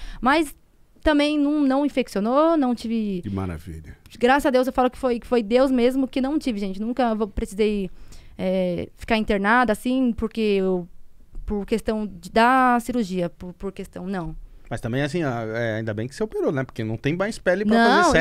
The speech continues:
Speaker 3: sétima,
Speaker 1: não, quando
Speaker 3: oitava.
Speaker 1: eu operei, quando eu tirei o, o sexto filho, o médico tirou duas trompas, falou assim, "Aqui, ó, tem dois, tem mais dois pra você."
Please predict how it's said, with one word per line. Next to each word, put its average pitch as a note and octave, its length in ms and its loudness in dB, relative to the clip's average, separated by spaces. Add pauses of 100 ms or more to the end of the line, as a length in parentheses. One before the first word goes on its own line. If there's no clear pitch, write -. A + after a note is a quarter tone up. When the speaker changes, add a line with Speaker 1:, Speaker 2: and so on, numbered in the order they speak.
Speaker 3:
sétima, D#4 180 6
Speaker 1:
não, F4 120 4
quando D4 160 6
Speaker 3:
oitava. D4+ 180 6
Speaker 1:
eu C#4 200 6
operei, B3+ 540 6
quando A#3 180 2
eu A3+ 60 2
tirei A#3 340 4
o, A3 260 0
o G#3 80 -2
sexto B3+ 340 2
filho, C4+ 360 0
o B3 40 4
médico A#3+ 340 2
tirou C4+ 240 2
duas C#4 240 2
trompas, D4 340 0
falou B3 100 -2
assim, B3+ 120 -2
"Aqui, C4 140 -2
ó, A3+ 40 2
tem C4+ 180 -4
dois, C4+ 280 -2
tem B3 120 -6
mais C4+ 200 -2
dois C4 160 0
pra A3+ 100 -8
você." G3 300 -8